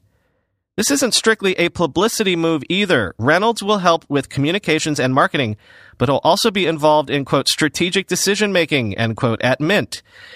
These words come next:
You're not likely to see Deadpool hawking the service, unfortunately, but his actor will have a very real say in the future of a wireless carrier.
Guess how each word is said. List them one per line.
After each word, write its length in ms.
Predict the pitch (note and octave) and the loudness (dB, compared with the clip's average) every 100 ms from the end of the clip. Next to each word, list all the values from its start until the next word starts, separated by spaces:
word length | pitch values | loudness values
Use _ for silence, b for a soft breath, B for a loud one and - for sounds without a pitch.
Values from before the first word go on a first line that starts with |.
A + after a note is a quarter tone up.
| B B B | B B B
You're 120 | C3+ | -2
not 200 | E3 E3+ | 0 2
likely 280 | D#3+ D#3+ D#3 | 0 0 -2
to 80 | C#3+ | 0
see 200 | D#3 C#3+ | 0 2
Deadpool 440 | D3 C#3 D#3 B2 | 2 0 -2 0
hawking 340 | C#3+ C#3+ C#3+ | 0 0 0
the 80 | A#2 | -2
service, 480 | - G#3+ G#3 F3+ - | 0 2 2 0 0
unfortunately, 580 | C#3+ D3 D3+ D#3+ D3+ E3+ | -2 0 -2 0 0 0
but 220 | C#3+ C3 | 0 0
his 260 | C#3 C3+ B2+ | 0 -4 -2
actor 400 | B2+ B2+ C3+ B2+ | -2 -2 0 0
will 300 | A2 A#2+ B2+ | 0 0 0
have 240 | C3+ B2 A2+ | 0 0 0
a 160 | A#2 | 0
very 280 | A2 D3+ F#3+ | 2 2 2
real 220 | F3+ F3 | 2 0
say 340 | - F3 D#3+ D#3 | 2 2 2 2
in 120 | D#3+ | -2
the 60 | |
future 360 | D3+ C#3+ C3 C#3 | -2 -2 0 0
of 180 | - B2 | 2 2
a 80 | A#2+ | 2
wireless 460 | G#2+ G#2+ G#2+ G#2+ | 0 0 0 -2
carrier. 540 | - F3+ E3 C3 E2+ | 0 2 2 0 -4